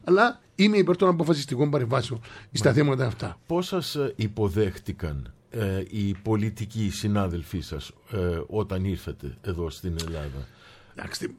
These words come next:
Speaker 1: είναι γεγονός ότι ξένησε.
Speaker 2: Μμμ.
Speaker 1: Γιατί ένας, ε, Έλληνας της Κύπρου να πάρει υπηκότητα και να αναλάβει τέτοιο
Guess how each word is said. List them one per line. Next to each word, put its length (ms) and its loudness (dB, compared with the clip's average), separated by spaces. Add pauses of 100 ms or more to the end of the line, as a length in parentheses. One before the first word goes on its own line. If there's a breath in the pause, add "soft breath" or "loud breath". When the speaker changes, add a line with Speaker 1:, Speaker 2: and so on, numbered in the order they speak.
Speaker 1:
είναι 160 4
γεγονός 400 4
ότι 320 2
ξένησε. 720 2 (440 soft breath)
Speaker 2:
Μμμ. 140 -10
Speaker 1:
Γιατί 580 0
ένας, 400 -2
ε, 160 -6 (320)
Έλληνας 380 0
της 140 -6
Κύπρου 460 -4 (120)
να 160 -2
πάρει 500 -2 (600 loud breath)
υπηκότητα 600 2
και 160 -6
να 500 -6
αναλάβει 460 0
τέτοιο 200 -4